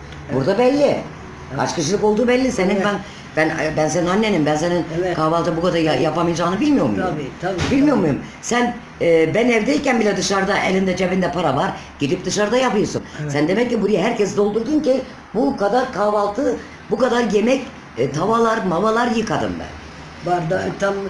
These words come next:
Speaker 1: şeyler kırılmış.
Speaker 2: Tabaklar kırılmış, bardaklar kırılmış, kadeh bardakları kırılmış. Öyle süs olarak böyle kadeh bardakları alıyordum. Böyle şeye. Onlar kırılmış. Ondan sonra
Speaker 1: Bu kadar adamı da yatırdı burada.
Speaker 2: He. E, dolabın içinde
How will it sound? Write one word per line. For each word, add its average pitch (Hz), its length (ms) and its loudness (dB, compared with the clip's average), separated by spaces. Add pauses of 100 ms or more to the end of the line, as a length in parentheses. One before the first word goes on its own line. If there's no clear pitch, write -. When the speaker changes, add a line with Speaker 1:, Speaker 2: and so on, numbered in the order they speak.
(340)
Speaker 1:
şeyler 202 440 2
kırılmış. 175 180 0
Speaker 2:
Tabaklar 170 600 2
kırılmış, 127 580 0
bardaklar 143 600 0
kırılmış, 127 520 0
kadeh 180 400 -2
bardakları 135 580 -2
kırılmış. 120 600 -4
Öyle 120 180 -6 (300)
süs - 260 -6
olarak 123 360 0
böyle 175 180 -2
kadeh 123 220 -2 (100)
bardakları 107 440 -4
alıyordum. 90 360 -4 (420)
Böyle 98 180 -4
şeye. 98 300 -4 (360)
Onlar 185 420 2
kırılmış. 131 460 2 (580)
Ondan 175 280 2
sonra 151 500 2
Speaker 1:
Bu 247 40 -4
kadar 233 260 2
adamı 208 340 2
da 208 80 0
yatırdı 196 520 2 (120)
burada. 185 220 0
Speaker 2:
He. 139 320 2 (880)
E, 123 220 2
dolabın 220 380 4
içinde 202 640 2